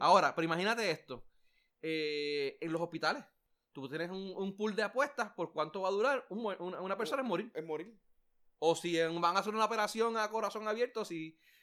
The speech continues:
Speaker 1: muere o vive. Entonces, tú tienes las estadísticas de quién es el doctor, cuál es el, el, el, el,
Speaker 2: Exacto.
Speaker 1: eh, cuántos ha operado anteriormente, si han sabido,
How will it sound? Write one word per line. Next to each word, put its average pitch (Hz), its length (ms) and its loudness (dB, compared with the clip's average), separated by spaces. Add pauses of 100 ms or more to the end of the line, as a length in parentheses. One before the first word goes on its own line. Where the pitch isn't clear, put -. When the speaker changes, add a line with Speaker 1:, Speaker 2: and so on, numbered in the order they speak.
(140)
Speaker 1:
muere 220 360 2
o 175 180 4
vive. 165 320 0 (760)
Entonces, 175 180 0
tú 156 100 -6
tienes 165 220 -4
las 196 100 -2
estadísticas 208 580 -2
de 160 120 -4
quién 147 160 -8
es 147 60 -4
el 151 100 -10
doctor, 214 640 0
cuál 135 160 -4
es 151 60 -4
el, 151 120 -4
el, 143 220 -4
el, 135 200 -4
el, 120 160 -4
Speaker 2:
Exacto. 139 360 0
Speaker 1:
eh, 127 100 -4
cuántos 151 320 -2
ha 180 40 4
operado 170 340 2
anteriormente, 190 840 -2
si 151 100 -6
han 147 160 -4
sabido, 185 640 -2